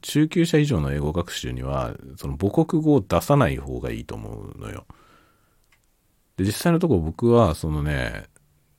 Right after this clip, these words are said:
YouTubeで、その英語のね、イングリッシュラーニング系のコンテンツを見始めた時に、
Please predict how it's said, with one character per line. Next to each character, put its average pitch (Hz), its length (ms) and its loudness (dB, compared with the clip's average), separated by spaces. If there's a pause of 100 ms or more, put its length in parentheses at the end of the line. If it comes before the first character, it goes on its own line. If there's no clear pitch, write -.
(160)
YouTube 120 640 4
で、 110 380 -4 (500)
そ 110 140 -12
の 117 480 -8
英 87 160 0
語 82 100 0
の 80 100 0
ね、 113 200 -2
イ - 20 0
ン 110 60 0
グ 104 80 0
リ 98 60 -2
ッ - 20 -2
シ 98 100 -4
ュ 95 60 2
ラ 92 60 4
ー - 20 2
ニ 92 120 2
ン 90 80 0
グ 82 320 0 (260)
系 87 200 2
の 80 100 0
コ 87 160 -2
ン 85 120 0
テ 82 160 -2
ン 80 80 -2
ツ - 160 -6
を 78 40 0
見 71 120 -2
始 92 260 -2
め 92 180 0 (160)
た - 120 -8
時 - 260 -8
に、 135 320 -6